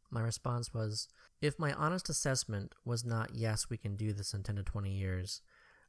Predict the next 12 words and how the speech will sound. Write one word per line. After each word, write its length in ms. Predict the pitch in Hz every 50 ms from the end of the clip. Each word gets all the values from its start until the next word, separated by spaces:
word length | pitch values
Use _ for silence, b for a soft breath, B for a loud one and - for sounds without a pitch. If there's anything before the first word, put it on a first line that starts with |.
| B _
I 140 | - 110 120
wouldn't 300 | 127 131 135 135 135 123
have 120 | 123 120
devoted 380 | 117 113 107 110 113 110 107 104
my 160 | 101 98 101
life 320 | 98 98 101 98 95 - -
to 100 | - 98
working 300 | 101 104 98 - 101 95
to 60 | 92
make 240 | 90 87 87 - 92
it 60 | 95
happen. 440 | 95 87 85 - - 104 110 131